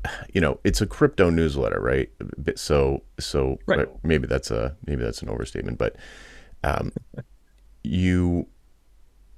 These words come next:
Speaker 1: it, it felt a little bit like, I don't think you said this in the post, but it felt a little bit like the implication was that crypto solves this,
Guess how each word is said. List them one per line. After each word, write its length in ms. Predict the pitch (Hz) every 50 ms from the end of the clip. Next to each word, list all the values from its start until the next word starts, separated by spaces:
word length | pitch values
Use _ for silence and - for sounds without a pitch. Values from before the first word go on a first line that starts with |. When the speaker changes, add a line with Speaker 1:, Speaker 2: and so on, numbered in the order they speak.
| _ -
Speaker 1:
it, 120 | 104 95 - - - -
it 240 | - 98 95 - -
felt 280 | - - 135 143 160 -
a 60 | 135
little 200 | 123 117 117 113
bit 180 | 113 117 - -
like, 160 | 90 - -
I 60 | 101
don't 140 | 113 147 160
think 140 | - 165 160
you 60 | 110 -
said 220 | - 113 110 87
this 160 | 87 80 -
in 100 | 71 73
the 60 | 69
post, 340 | - - - 69 69 - -
but 100 | - 71
it 160 | 69 - -
felt 280 | - - 110 110 110 -
a 40 | 92
little 220 | 87 85 85 85 71
bit 160 | 82 - -
like 180 | 78 76 71
the 120 | - 71 62
implication 600 | 76 - - 71 - 82 73 - - 78 69 67
was 460 | 67 67 67 67 65 65 64 - - -
that 320 | - 67 65 64 60 - - - - - - - - - -
crypto 300 | - - 101 85 - 71
solves 540 | 69 - - - 85 80 78 76 69 65 65
this, 500 | 64 67 65 65 67 - - - - -